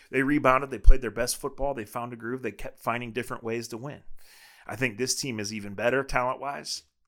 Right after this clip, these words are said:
There are a hundred reasons to think you grow from last year's experiences, good, bad, and indifferent. The, the chemistry is better.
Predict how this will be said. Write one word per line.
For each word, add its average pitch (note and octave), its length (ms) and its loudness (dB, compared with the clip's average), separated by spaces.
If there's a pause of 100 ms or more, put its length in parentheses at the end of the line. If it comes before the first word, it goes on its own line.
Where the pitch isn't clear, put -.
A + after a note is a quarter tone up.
(220)
There G2+ 320 -14 (100)
are G#2 120 -12
a - 60 -14
hundred C#3 380 -4
reasons C3+ 400 -10
to B2+ 80 -14
think C3+ 320 -10
you G2 100 -16
grow A2+ 240 -6
from A#2+ 220 -10
last A#2+ 300 -12
year's B2 180 -10
experiences, C#3 880 -8 (400)
good, A#2 200 -4
bad, A#2 280 -4
and A#2 100 -10
indifferent. A2+ 580 -8
The, G2+ 120 -16 (100)
the - 80 -20
chemistry C#3 480 -10
is C#3 80 -14
better. C#3 380 -6